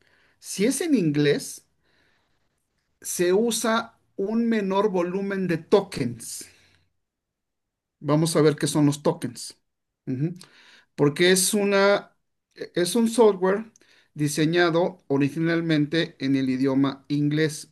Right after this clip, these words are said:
Puede manejar varios idiomas, pero el i-, si manejamos nuestra información en inglés, digamos que es más ágil.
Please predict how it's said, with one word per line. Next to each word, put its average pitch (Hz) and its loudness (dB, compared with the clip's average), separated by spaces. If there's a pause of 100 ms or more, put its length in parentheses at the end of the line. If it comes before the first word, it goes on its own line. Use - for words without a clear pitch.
(120)
Puede 180 0
manejar 151 0
varios 139 -2
idiomas, 143 0 (560)
pero 220 4 (1040)
el 143 0
i-, 151 0 (180)
si 151 0
manejamos 202 0 (300)
nuestra 147 0
información 143 0
en 143 2
inglés, 143 2 (480)
digamos 180 -2
que 175 0
es 170 -4
más 175 -2
ágil. - -4